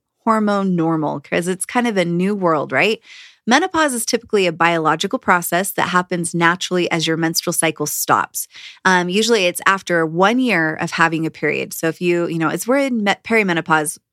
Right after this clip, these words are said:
sometimes we can have erratic periods. We might skip a month or two, and that's normal, but it's not considered menopause until you have gone a full year without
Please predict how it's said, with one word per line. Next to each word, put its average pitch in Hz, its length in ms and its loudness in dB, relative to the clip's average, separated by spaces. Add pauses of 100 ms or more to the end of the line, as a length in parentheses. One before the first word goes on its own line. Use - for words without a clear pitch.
(240)
sometimes 262 360 0
we 226 80 2
can 220 140 0
have 196 160 2
erratic 156 480 0
periods. 151 500 -2
We 170 120 -4
might 175 200 -2
skip - 260 -4
a 170 60 -2
month 165 220 -2
or - 80 -2
two, 151 320 -4
and 160 140 -4
that's 190 240 -2
normal, 160 260 0
but 160 220 -2
it's - 140 -6
not 277 180 -2
considered 220 420 -2
menopause 160 560 -2 (380)
until 190 260 -2
you 190 220 0
have 180 260 -2
gone 160 300 0
a 165 140 -2
full 190 360 -2
year 160 380 0 (120)
without 160 760 -2